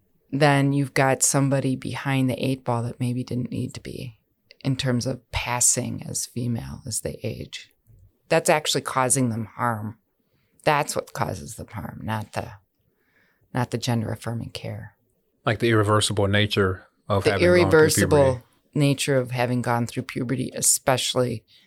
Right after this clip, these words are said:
Speaker 1: if you were assigned male at birth. 'Cause if you were assigned female at birth, I can give you testosterone and you will get facial hair, body hair. And especially if you start it pretty young, you'll get more muscle mass at an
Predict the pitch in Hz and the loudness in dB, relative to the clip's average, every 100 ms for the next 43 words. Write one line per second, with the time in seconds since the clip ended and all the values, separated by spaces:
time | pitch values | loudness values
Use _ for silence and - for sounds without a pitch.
0 | _ - - 131 - 117 120 117 113 - | _ -10 -6 -4 0 2 2 0 -4 -10
1 | - _ _ _ _ - 123 120 - - | -20 _ _ _ _ -6 -4 -4 -6 -6
2 | - 120 - _ _ _ _ _ _ _ | -6 -6 -20 _ _ _ _ _ _ _
3 | _ - 156 - - _ _ - 143 180 | _ -2 2 2 0 _ _ -6 0 4
4 | 190 - 170 131 - 262 240 139 127 123 | 6 6 4 2 2 4 4 4 2 0
5 | 120 117 107 - - _ _ _ _ - | -2 -2 -4 -8 -18 _ _ _ _ -2
6 | 170 180 143 131 175 151 - 123 - 120 | -2 0 -2 0 0 0 0 0 2 0
7 | 110 - 123 117 113 110 104 _ _ _ | 0 -4 -4 -2 -2 -6 -10 _ _ _
8 | _ _ _ _ _ - 139 135 143 139 | _ _ _ _ _ -8 -2 0 0 0
9 | 131 151 - - 113 113 113 110 110 95 | 2 2 2 -2 -6 -4 -6 -6 -8 -10
10 | - - - 107 - 107 104 92 - _ | -12 -12 -10 -12 -10 -10 -10 -12 -16 _
11 | _ _ _ _ _ _ _ _ - 127 | _ _ _ _ _ _ _ _ -2 -2
12 | - 135 - - 123 - 120 123 - - | 0 0 -2 -4 -4 -2 -2 -2 -8 -6
13 | 127 113 123 151 123 117 123 120 120 - | -4 -2 -2 2 2 0 -2 -2 -6 -4
14 | 110 98 120 110 123 117 113 113 110 - | -6 -4 0 0 0 -2 -4 -6 -4 -2
15 | 113 117 117 | -2 -4 -6